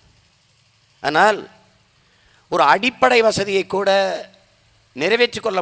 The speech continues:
முடியாத ஏழ்மை வறுமை நிலையில் என் மக்களை வைத்திருப்பதுதான் இவர்களுடைய இத்தனை ஆண்டுகள் ஆட்சியின் சாதனையாக இருக்கிறது.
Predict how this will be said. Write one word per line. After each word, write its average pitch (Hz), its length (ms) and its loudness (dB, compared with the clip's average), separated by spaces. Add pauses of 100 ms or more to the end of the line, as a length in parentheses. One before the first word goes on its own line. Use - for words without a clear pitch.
முடியாத 165 380 0 (320)
ஏழ்மை 180 260 -4
வறுமை 147 280 -6
நிலையில் 139 340 -4
என் 117 120 -8
மக்களை 143 300 -6
வைத்திருப்பதுதான் 135 600 -4
இவர்களுடைய 139 520 -6 (360)
இத்தனை 185 260 -2
ஆண்டுகள் 156 320 4
ஆட்சியின் 143 400 -4
சாதனையாக 135 480 2
இருக்கிறது. 87 360 -8